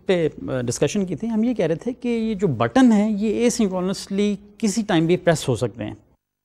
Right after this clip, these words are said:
अब क्योंकि हमारे पास एक सीक्वेंशियल सर्किट है जो हर क्लॉक पल्स के बाद अपनी स्टेट चेंज कर रहा है,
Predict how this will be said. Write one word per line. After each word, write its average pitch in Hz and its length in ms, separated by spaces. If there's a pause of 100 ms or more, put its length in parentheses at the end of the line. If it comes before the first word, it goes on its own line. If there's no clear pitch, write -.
(220)
अब - 140
क्योंकि 262 360
हमारे 165 320
पास 202 220
एक 156 80
सीक्वेंशियल 139 540
सर्किट 214 400
है 208 300
जो 202 200
हर 226 260
क्लॉक 202 560
पल्स 214 220
के 220 140
बाद 147 380
अपनी 151 200
स्टेट 147 320
चेंज 120 240
कर - 160
रहा - 120
है, - 60